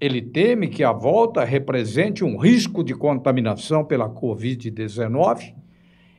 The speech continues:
e que isso pode, evidentemente, resultar na sua morte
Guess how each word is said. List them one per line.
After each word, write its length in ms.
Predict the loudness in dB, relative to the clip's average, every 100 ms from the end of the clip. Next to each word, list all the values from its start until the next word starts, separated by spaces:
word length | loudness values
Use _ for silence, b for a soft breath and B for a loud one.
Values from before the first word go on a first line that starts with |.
| -6
e 120 | -4
que 140 | 0
isso 400 | 2 2 0 -2
pode, 960 | 0 6 6 6 0 -2 0 0 -2 -2
evidentemente, 800 | 0 2 2 2 2 2 0 0 2
resultar 720 | 4 4 2 0 0 0 0
na 220 | 0 0 -2
sua 320 | -2 0 0
morte 580 | 4 6 4 0 -12